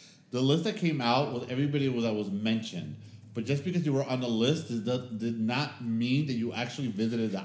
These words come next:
island or that you were involved in a crime. Like, there's a scene where they're interviewing this girl.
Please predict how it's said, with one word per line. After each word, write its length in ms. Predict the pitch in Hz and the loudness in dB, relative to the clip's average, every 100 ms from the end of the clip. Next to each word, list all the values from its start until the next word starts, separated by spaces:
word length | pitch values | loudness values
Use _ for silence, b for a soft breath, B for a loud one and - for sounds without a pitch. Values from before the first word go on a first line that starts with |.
| 92 | -4
island 520 | 104 127 190 262 - B B B B - | -2 2 2 0 -6 B B B B -2
or 400 | 147 135 131 131 | 2 4 4 2
that 480 | 117 120 117 113 | 0 0 2 2
you 100 | 117 | 2
were 140 | 113 107 | 2 2
involved 480 | 101 95 110 123 - | 2 2 6 6 6
in 100 | - | 2
a 40 | |
crime. 400 | - 127 117 87 - - - - | -2 -4 -4 -4 -10 -18 -18 -4
Like, 360 | 123 120 110 - - | 0 0 -2 -10 -8
there's 300 | 120 127 120 | -2 0 0
a 60 | |
scene 540 | 117 - 175 170 151 147 | -4 2 4 4 2 -2
where 140 | 113 117 | -2 0
they're 180 | 113 117 | 2 0
interviewing 420 | 123 131 131 127 | 0 0 2 2
this 140 | 113 | 0
girl. 560 | 107 135 139 101 98 - | -2 0 2 2 0 -6